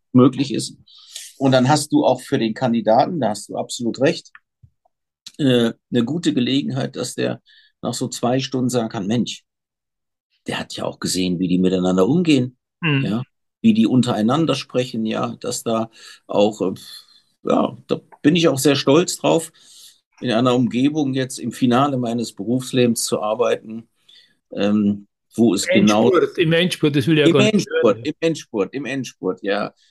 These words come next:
Speaker 1: Ja.
Speaker 2: Äh, in einem, in einem Unternehmen, in einem Umfeld und auch in einer Atmosphäre,
Speaker 1: Mhm.
Speaker 2: die,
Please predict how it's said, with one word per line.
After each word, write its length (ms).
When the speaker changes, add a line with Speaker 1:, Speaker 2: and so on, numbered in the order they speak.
Speaker 1:
Ja. 100
Speaker 2:
Äh, 320
in 120
einem, 240
in 220
einem 280
Unternehmen, 560
in 80
einem 240
Umfeld 640
und 140
auch 160
in 100
einer 220
Atmosphäre, 920
Speaker 1:
Mhm. 340
Speaker 2:
die, 600